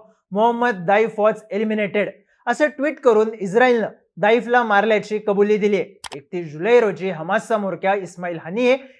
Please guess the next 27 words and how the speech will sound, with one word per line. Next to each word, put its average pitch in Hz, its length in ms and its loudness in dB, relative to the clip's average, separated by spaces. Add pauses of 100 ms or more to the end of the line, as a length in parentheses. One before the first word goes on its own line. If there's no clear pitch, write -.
याची 226 280 -2
इराणची 262 420 2
राजधानी 214 400 2
तेहरानमध्ये 202 720 0
हत्या 175 320 -2
झाली. 190 260 0 (300)
एक 254 200 2
ऑगस्टला 247 460 2
बातमी 208 380 2
आली 233 240 4 (360)
की 262 80 -12
गेल्या 214 460 2
महिन्यात 208 400 -2
तेरा 247 400 4
जुलै 240 300 6
रोजी 208 260 2 (240)
इस्रायली 226 580 0
लष्करानं 202 500 -2
केलेल्या 196 380 0
हल्ल्यात 196 380 2 (380)
हमासचा 240 460 2
आर्मी 233 400 2
चीफ 214 320 -2 (240)
मोहम्मद 226 420 0 (100)
दाईफ 190 300 0
मारला 202 340 2
गेला. 196 240 0